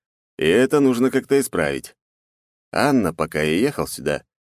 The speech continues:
прислала сообщение по поводу обустройства холодильных помещений. Уже шесть из них готовы, и все благодаря тому, что изголодавшиеся по работе люди работают быстро и споро.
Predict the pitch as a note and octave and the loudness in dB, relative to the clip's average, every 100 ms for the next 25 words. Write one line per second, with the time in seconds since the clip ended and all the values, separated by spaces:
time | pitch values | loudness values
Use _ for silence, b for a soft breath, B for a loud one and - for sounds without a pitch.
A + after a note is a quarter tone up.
0 | _ _ A2 - C#3+ C3 G#2+ G2+ - B2 | _ _ -4 0 0 0 -2 -4 -2 0
1 | A2+ G#2+ E2 E2+ G2 F#2+ F2 D#2 D#2+ - | 0 -2 -4 -4 -2 0 -2 -2 -6 -2
2 | G2+ F#2+ F2+ E2+ E2+ E2+ F2+ E2+ - G#2 | -2 -2 -4 -4 -4 -2 -2 -2 -4 -6
3 | - A#2+ F2+ C#2 A#1+ _ _ _ _ _ | -4 -2 -2 -4 -12 _ _ _ _ _
4 | _ D#2 F2+ F2 - B2 F#2 D#2+ D#2 F#2+ | _ -4 -2 -2 0 0 0 -4 -4 0
5 | G#2 D2 C#2 - A2 D2+ C2+ _ _ _ | 0 0 -4 0 0 0 -2 _ _ _
6 | - A2+ - A2+ C3+ C3+ C3+ B2+ A2 B2 | -6 -4 0 2 2 4 2 2 2 2
7 | C3 A2 F2 - F2 D#2+ D#2+ E2 G2 F#2 | 2 0 -4 -4 -2 0 0 2 0 0
8 | E2 E2 D#2+ D2+ E2 F2 C#2+ F2 G#2 F2+ | -6 -8 -4 -4 -2 -4 -2 -2 0 0
9 | F2 E2 E2 D#2+ C2+ F#2 F2+ - E2 E2 | 0 -2 -2 -4 -2 -2 -2 -2 -4 -4
10 | - A2 F#2+ C2 | -4 -2 0 -2